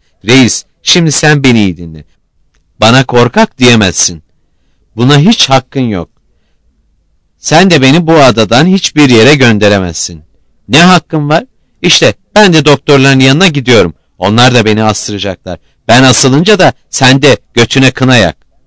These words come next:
Bıktım. Döndü, hızla doktorlara yürüdü, çakı gibi hazır oda geçti, selama durdu. Benim, ben kaçak Hasan.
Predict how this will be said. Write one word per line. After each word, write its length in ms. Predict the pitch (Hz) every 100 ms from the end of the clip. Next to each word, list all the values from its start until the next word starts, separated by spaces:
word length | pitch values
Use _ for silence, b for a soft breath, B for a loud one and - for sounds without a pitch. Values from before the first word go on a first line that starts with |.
| _
Bıktım. 400 | 113 - - 92 - _ _ _ _ _ _ _
Döndü, 500 | 104 107 90 95 131 - _ _
hızla 300 | 147 127 110
doktorlara 540 | 107 - 107 98 95
yürüdü, 500 | 90 85 82 76 123
çakı 280 | - 113 -
gibi 380 | 123 95 92 147 - _
hazır 300 | - 107 113
oda 220 | 104 98
geçti, 440 | 85 85 - - 131
selama 560 | - 104 98 92 87
durdu. 340 | 85 78 80 - _ _ _
Benim, 300 | 117 123 101 - _ _
ben 240 | 117 139
kaçak 420 | 131 135 - 131 127
Hasan. 360 | 110 113 85